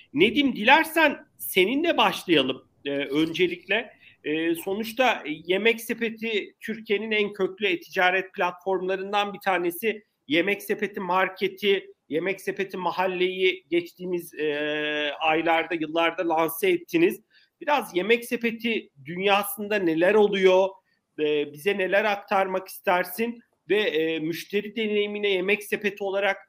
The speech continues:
e, nasıl bakıyorsunuz? E, tüketici beklentilerinin de farklılaştığı, rekabetin arttığı bir ortamda,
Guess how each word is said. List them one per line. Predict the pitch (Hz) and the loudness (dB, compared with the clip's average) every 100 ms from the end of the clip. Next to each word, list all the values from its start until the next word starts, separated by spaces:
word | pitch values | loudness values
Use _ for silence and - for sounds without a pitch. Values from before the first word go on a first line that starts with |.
| _ _ - | _ _ -6
e, | 135 135 123 | -4 -2 0
nasıl | 180 214 226 170 | 0 2 -2 2
bakıyorsunuz? | 190 - 196 180 - 165 180 180 - _ _ _ | 0 0 0 0 2 2 2 -2 -12 _ _ _
E, | 131 139 139 147 143 147 143 147 143 | -6 -2 -2 -2 -2 -2 -2 -4 -6
tüketici | - 190 180 156 196 | -8 -6 -6 -8 -4
beklentilerinin | 196 185 - 185 185 196 190 185 190 | -4 -2 0 0 0 -2 -4 -2 -4
de | 190 | -2
farklılaştığı, | 180 190 175 - 180 180 175 - 180 175 | -2 -2 -2 -4 0 0 0 -2 -2 0
rekabetin | 156 156 175 175 170 190 | -2 0 0 0 -4 -2
arttığı | 170 165 - 190 | -2 -2 -4 -2
bir | 185 | 2
ortamda, | 170 170 175 185 165 160 196 | 2 2 2 0 2 4 2